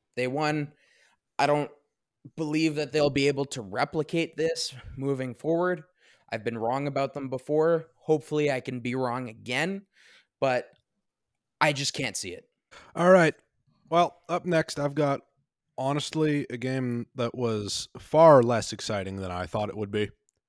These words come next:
Speaker 2: The Philadelphia Eagles and the Los Angeles Rams. Um, <sighs>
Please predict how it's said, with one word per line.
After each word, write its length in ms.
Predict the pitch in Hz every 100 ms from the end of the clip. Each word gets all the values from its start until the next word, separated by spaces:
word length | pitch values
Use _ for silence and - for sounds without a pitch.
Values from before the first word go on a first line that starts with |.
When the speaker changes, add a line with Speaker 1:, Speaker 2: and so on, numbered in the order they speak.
| _ _ - -
Speaker 2:
The 120 | 143
Philadelphia 600 | 135 220 196 180 165 165
Eagles 420 | 135 156 160 151 -
and 300 | 135 135 131
the 60 |
Los 280 | 120 120 113
Angeles 520 | 110 110 101 107 107
Rams. 720 | 98 117 131 110 90 85 - - _ _ _ _ _ _ _ _ - - - _ _ _ _ _ _ _ _ _ _
Um, 440 | 170 185 196 202 - - _ _ _ _ _ _ _ _ _ _ _ _ _ _ _ _ _ _ _ - - _ _
<sighs> 60 | -